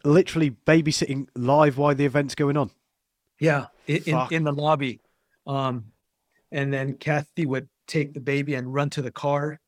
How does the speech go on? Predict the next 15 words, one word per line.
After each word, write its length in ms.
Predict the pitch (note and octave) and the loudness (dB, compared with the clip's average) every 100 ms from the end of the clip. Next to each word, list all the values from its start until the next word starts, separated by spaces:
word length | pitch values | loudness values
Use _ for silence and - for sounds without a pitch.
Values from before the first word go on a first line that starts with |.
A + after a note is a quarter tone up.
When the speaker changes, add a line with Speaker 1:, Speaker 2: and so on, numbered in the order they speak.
| _ - | _ -8
Speaker 2:
and, 300 | B2+ A#2+ D3+ - | -6 -6 -10 -10
you 200 | F3 C3 | -6 -2
know, 100 | B2 | -2
nurse 340 | B2 C3+ B2+ | -2 -2 -2
her. 300 | - C#3+ C3+ _ - - | -2 -2 -4 _ -18 -6
Speaker 1:
Yeah. 220 | B2 A2+ - | -4 -4 -8
Speaker 2:
Um, 460 | C3 B2+ B2 A#2+ G#2+ _ _ _ _ - | -12 -12 -16 -18 -20 _ _ _ _ -4
yeah, 220 | A3+ C#4 | -2 -2
it 60 | |
was 100 | G3 | -2
hard, 240 | - A#3 G3 | -2 0 0
man. 160 | D#3+ D3 | -2 -2
Right. 200 | C3 A#2+ | -4 0
Speaker 1:
Holy 380 | D3+ D#3 C#3+ A2 | 2 4 2 -2
shit. 460 | - - D3 B2+ | -8 -2 -2 -2